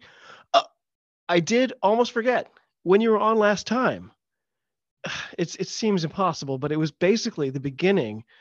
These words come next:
of the South African teams joining the U R C. Since then, we've had the Stormers winning that championship, and in two weeks from now,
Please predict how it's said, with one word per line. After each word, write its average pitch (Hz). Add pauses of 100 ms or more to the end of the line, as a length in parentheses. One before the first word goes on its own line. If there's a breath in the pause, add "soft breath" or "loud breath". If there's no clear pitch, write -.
(160 soft breath)
of 156
the 151
South 175
African 165
teams 151
joining 160
the 143
U 151
R 135
C. 135 (320 loud breath)
Since 240
then, 143
we've 151
had 160
the 151
Stormers 175
winning 190
that 170
championship, 160 (400 soft breath)
and 170
in 156
two 240
weeks 233
from 180
now, 175